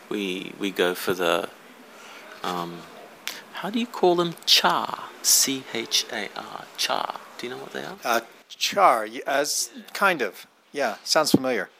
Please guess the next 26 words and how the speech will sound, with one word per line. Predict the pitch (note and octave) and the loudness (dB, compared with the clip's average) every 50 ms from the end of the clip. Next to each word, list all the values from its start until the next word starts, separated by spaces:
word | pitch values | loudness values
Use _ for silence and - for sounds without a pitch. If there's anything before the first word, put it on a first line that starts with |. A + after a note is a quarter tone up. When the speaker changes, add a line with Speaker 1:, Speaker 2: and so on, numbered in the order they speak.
| _ | _
Speaker 1:
Kind | - - - C3 B2 | -12 -8 -6 -6 -6
of | A#2 - - | -6 -6 -6
trout. | - - G#2 F#2+ F2+ - - - - - - - - - - - - - - - - - | -2 0 2 2 2 0 -4 -6 -8 -8 -8 -8 -10 -10 -10 -12 -12 -12 -12 -12 -8 -6
Yeah. | G2 G2 F#2+ F#2+ F#2 - - - - - - - - - - - - - - - - - - - - - - - - - - - - - - - - - - - | -4 -4 -4 -4 -6 -8 -10 -12 -12 -12 -12 -12 -12 -12 -10 -10 -12 -12 -12 -12 -12 -10 -10 -10 -12 -12 -12 -12 -10 -6 -6 -6 -6 -6 -8 -10 -8 -6 2 4
Speaker 2:
Who | E3+ F3 F3 | 4 6 6
do | E3+ | 4
you | D#3+ | 4
usually | D3+ D3 C#3+ B2+ C3+ C3 A#2 | 2 2 0 0 0 0 2
go | A2 A2+ G#2+ | 4 4 4
with? | G2 F2+ - - - - - - - - - - - - | 2 0 -2 -8 -16 -20 -20 -16 -14 -14 -14 -14 -10 -8
Speaker 1:
Friends. | - - - - - F#4 E4+ - - D#3+ - - - - - - - - - - - - - - - - - C#3+ | -8 -8 -2 4 6 6 6 6 6 4 4 4 4 0 -6 -14 -16 -16 -14 -12 -10 -8 -8 -10 -10 -10 -6 -4
Yeah, | C3+ C3 A2+ | -2 -2 -2
Japanese | G#2+ - A#2 A2 - A2+ G#2 G2+ - | 0 0 0 0 -2 -6 -6 -6 -4
friends | - G#2+ F2 D#2 - - - - - - - - - - - - - - - - | -4 -6 -6 -6 -6 -8 -8 -8 -10 -10 -10 -10 -10 -12 -12 -12 -12 -12 -10 -6
who | - - B2+ A#2 A2+ A2 | -4 -4 -4 -4 -4 -2
know | G#2+ A2 A2 G#2+ G#2 G2+ | 0 2 2 2 2 0
the | G2 G2+ F#2+ F#2+ F#2+ F#2 F#2 F2+ F2+ E2+ F2+ F#2+ - - - - - | -2 -4 -4 -4 -4 -4 -4 -6 -6 -8 -8 -8 -10 -10 -10 -12 -6
area | - G#2+ G#2 G2+ F#2+ F2 E2 D#2+ E2+ - - - - - - - - | -2 0 2 2 2 2 0 -2 -4 -6 -10 -14 -18 -18 -18 -12 -10
quite | - - - G2 D#2 - | -6 -2 0 0 0 0
well. | E2 F2 F2+ F2+ - - - - - - - - - - - - - - - - - - - - - - - - - - - - - - | 0 0 0 -2 -6 -12 -14 -14 -14 -14 -14 -14 -14 -14 -16 -16 -14 -14 -12 -12 -12 -10 -10 -10 -10 -10 -12 -14 -14 -16 -18 -20 -16 -10
Speaker 2:
And | - D3+ D3+ D#3+ | -8 -8 2 6
now, | E3+ F3 F3+ | 6 8 8
when | F#3 F#3 | 8 6
I | G#3 B3+ C4+ | 6 6 6
see | - - C4+ A3 | 4 4 2 0
fishermen, | F#3 - B3 A3+ - - D3+ A#2 G#2+ G2 F#2+ A2+ | -2 -2 -2 0 0 0 0 -2 -4 -6 -10 -12